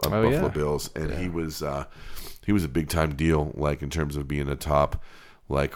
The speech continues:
Speaker 1: he was almost looking at one time being the o-, number one overall pick in that weird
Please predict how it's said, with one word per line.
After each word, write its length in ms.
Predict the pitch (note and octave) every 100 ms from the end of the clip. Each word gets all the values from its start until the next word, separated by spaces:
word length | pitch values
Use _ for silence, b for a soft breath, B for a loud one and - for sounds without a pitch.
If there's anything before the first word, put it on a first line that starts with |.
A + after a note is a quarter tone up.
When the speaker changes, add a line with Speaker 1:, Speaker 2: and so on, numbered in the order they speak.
| -
Speaker 1:
he 160 | D2
was 100 | E2 D#2+
almost 180 | C#2+ D2
looking 180 | D2+
at 120 | C#2+ C2+
one 120 | D#2
time 200 | D#2 D2
being 160 | D2
the 80 | C#2+
o-, 140 | D2 D2
number 320 | D2 D#2 D2+
one 180 | D2+ D2+
overall 320 | D2 D2 C2
pick 460 | - D#2 C#2+ - -
in 140 | C#2+ C#2
that 180 | C2+
weird 420 | C#2 D2 D2 D2